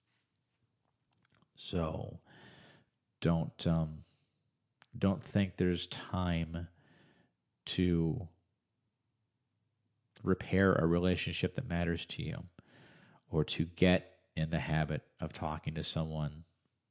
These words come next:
more often. Just get there. Uh,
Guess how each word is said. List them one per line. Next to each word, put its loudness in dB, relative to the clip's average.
more -2
often. -8
Just 0
get 0
there. -8
Uh, 0